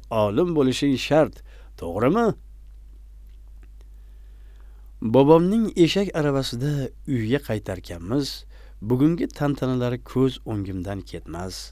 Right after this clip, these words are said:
Nam bosgan ko'zoynak ortidan termilib turgan Ochil akaning mitti ko'zlari xayolimda jonlanar.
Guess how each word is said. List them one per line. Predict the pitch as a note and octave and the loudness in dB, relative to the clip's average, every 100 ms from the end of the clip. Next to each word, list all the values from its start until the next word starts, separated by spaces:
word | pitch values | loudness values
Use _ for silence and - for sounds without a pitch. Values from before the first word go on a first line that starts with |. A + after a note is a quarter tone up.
| - - - | -18 -20 -12
Nam | G2+ A2+ C#3 C3+ | -2 2 4 4
bosgan | B2 - B2 A#2+ A2 | 2 0 -2 0 -2
ko'zoynak | - G#2+ G#2+ G#2 C#3+ - | -2 -2 -2 -2 -4 -6
ortidan | - B2 A#2 A#2+ A#2 A2+ - - - | -6 -4 -4 -4 -2 -4 -10 -20 -20
termilib | - B2 B2 C3+ F#3 - | -2 2 4 2 0 -4
turgan | C3+ A#2+ B2+ C3 - | -4 0 0 -2 -2
Ochil | B2 A#2 - A#2+ | 0 0 0 -2
akaning | A2 A2+ A2+ G#2 | -2 -2 -2 -2
mitti | F#2+ G#2+ - - - | -2 -4 -6 -18 -8
ko'zlari | - E3+ C3+ C3 C#3+ C3 - - - | -4 0 2 2 2 0 -10 -20 -18
xayolimda | - A#2 A2+ G#2+ F#2+ F2+ G#2 | -6 -2 0 0 -2 -4 -6
jonlanar. | F#2 F2 E2+ D#2+ D#2+ E2 | -6 -10 -10 -12 -10 -10